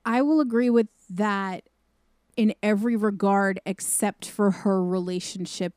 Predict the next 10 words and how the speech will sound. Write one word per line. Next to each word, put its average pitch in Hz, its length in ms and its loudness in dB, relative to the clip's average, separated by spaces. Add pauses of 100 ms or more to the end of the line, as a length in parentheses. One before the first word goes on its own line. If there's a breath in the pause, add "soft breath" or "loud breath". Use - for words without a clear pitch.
(140)
with 180 300 -6
Shane. - 560 -10 (1120 soft breath)
I 220 140 4
love 214 420 0
that 208 220 0
line 196 640 -2 (540)
that 196 120 0
he 269 260 0
delivers 202 540 0
back. 196 540 -2